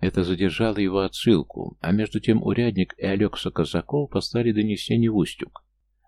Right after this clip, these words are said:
Оттуда вскоре прибыл пристав с тридцатью конными стражниками.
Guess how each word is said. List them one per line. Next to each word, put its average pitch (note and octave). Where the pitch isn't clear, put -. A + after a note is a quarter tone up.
Оттуда F#2+
вскоре F2
прибыл G2+
пристав -
с -
тридцатью -
конными F#2
стражниками. -